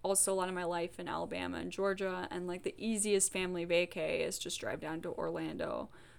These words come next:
So I've been to Disney World, like, probably five, six plus times, um, at a young age, and I think the last time I went to Disney World was in high school.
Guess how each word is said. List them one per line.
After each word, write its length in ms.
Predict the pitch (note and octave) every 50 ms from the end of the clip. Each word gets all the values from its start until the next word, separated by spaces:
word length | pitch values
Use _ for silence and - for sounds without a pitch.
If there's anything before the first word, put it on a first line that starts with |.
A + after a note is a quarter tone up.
| - -
So 420 | - - - G#3 G3 F#3+ F#3+ - -
I've 300 | F3+ F3 G3 A3+ C4+ C4+
been 160 | D#4+ D#4+ D#4 D4
to 60 | C4+
Disney 360 | A3 - A3 A3 G#3 B3 B3
World, 340 | A3+ A#3+ A#3+ A#3+ A#3 A3 G3+
like, 180 | G3 E3+ -
probably 640 | - - - E3+ D#3 E3 E3+ F#3+ F#3+ F#3+ F#3+ F#3+ F#3+
five, 480 | F#3+ - - F#3 F3+ F3+ F#3 F#3+ F#3 F#3+
six 400 | - - - F3+ F3+ F3+ - -
plus 380 | - - - F#3+ G3+ G#3 -
times, 680 | - - F3+ F3 F3+ G3+ B3 C#4 D#4+ E4+ - - - - - - - - - - - - - - -
um, 360 | - G#3 A3 G#3+ G#3 G#3 G#3
at 100 | - F#3+
a 60 | G#3+ G#3+
young 340 | G3+ G3+ F#3+ G3+ G3+ G#3
age, 340 | F#3+ E3+ F#3 F#3+ G3 F#3+ F#3+
and 80 | F#3+ F3+
I 60 | G3+
think 180 | G#3+ C4+ D4 D4
the 100 | C#4 A#3+
last 600 | G#3 G3+ G3 G3 F#3 F#3+ F#3+ G3 G3+ - - -
time 320 | - G3+ F#3+ F#3+ F#3 F#3
I 80 | F3+ F3+
went 200 | F3+ F#3 F3+ -
to 80 | -
Disney 300 | F#3 F3+ F3 F#3 - -
World 220 | F3+ E3+ E3+ - -
was 160 | E3+ - -
in 60 | F#3 F3+ - - -
high 80 | - F#3
school. 600 | - - - - - - C4 C#4 D4+ D#4 E4 E4